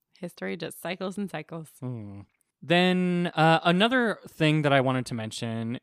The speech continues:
Speaker 2: was about the film, uh, The Poseidon Adventure.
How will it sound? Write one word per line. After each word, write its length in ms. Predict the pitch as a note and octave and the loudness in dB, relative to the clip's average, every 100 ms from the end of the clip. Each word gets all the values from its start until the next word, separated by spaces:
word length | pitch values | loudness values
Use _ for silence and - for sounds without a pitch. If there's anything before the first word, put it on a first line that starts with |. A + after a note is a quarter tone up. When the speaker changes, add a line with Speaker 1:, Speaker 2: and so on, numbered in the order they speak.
| _ _ | _ _
Speaker 2:
was 540 | C3+ C3+ B2 B2+ A#2+ - | -4 0 0 0 -4 -6
about 400 | B2+ C3 C3+ A#2 | -2 2 2 -2
the 80 | A#2+ | -12
film, 520 | - A#2 A2 A2+ B2 - | -6 -4 -2 -4 -6 -4
uh, 200 | C3 A#2 | -4 -2
The 120 | A#2+ | -6
Poseidon 560 | A#2+ - F#3 B3+ D3+ | -8 -2 0 0 -2
Adventure. 680 | A#2+ G#2+ G#2+ G2+ - A#2+ | -8 -8 -10 -8 -6 -4